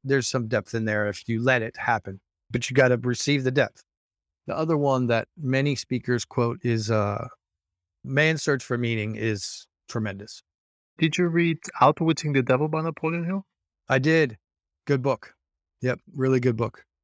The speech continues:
Speaker 1: I mean, I could spit books off. I, behind me, I have, like, How the Mind Works by Steven Pinker. That's a deep, that is not an easy read. That is a very deep book, but there's so many, I could, David, I could go on and on, but those are some good starters. I highly encourage you to start there.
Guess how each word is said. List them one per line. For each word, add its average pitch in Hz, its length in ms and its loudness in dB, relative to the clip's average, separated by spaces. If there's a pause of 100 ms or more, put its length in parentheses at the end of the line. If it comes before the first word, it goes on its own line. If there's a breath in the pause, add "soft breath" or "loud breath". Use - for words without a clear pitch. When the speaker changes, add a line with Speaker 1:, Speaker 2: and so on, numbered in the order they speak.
(200)
Speaker 1:
I 156 100 6
mean, 165 120 4
I 175 140 6
could 175 180 -10
spit 151 340 -4
books 135 260 -4
off. 127 180 -2
I, 135 140 -4 (540)
behind 147 380 2
me, 127 180 0
I 120 100 -2
have, 131 220 0
like, 113 140 -2
How 147 160 4
the 143 100 0
Mind 151 320 2
Works 151 340 0
by 127 140 -2
Steven 139 380 -2
Pinker. 151 460 -2
That's 143 220 4
a 123 80 2 (280)
deep, 127 240 -4
that 135 180 4
is 113 160 0
not 131 240 2
an 127 120 -2
easy 117 300 -4
read. 104 240 -2
That 110 160 0
is 110 160 0
a 113 80 -6
very 110 260 0
deep 110 240 -6
book, 139 240 -2 (440)
but 120 160 0
there's 131 160 0
so 123 120 0
many, 117 160 -2
I 127 80 2
could, - 140 -6 (160)
David, 113 240 2
I 110 80 0
could 107 140 -2
go 107 100 2
on 101 180 0
and 98 120 -6
on, 98 160 -6
but 131 100 0
those 190 180 6
are 208 60 -2
some 175 180 -2
good 156 160 -2
starters. 120 560 -4
I 120 120 -2
highly 123 280 0
encourage 117 400 -6
you 117 100 -10
to 113 60 -12
start 120 320 -10
there. 110 240 -8